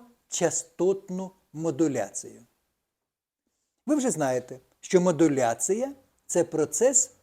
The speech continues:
при якому один із параметрів високочастотного сигналу змінюється за законом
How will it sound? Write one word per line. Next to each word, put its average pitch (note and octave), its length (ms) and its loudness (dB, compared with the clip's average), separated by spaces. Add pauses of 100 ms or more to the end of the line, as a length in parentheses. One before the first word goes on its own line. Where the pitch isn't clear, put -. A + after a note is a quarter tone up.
(160)
при E3+ 140 4
якому E3 580 0
один E3 360 0
із C#3 140 -2
параметрів B2+ 720 0 (360)
високочастотного D3+ 1040 -2
сигналу C#4+ 540 -4 (300)
змінюється C#4 840 -4 (180)
за D#3+ 180 2
законом A#3 600 0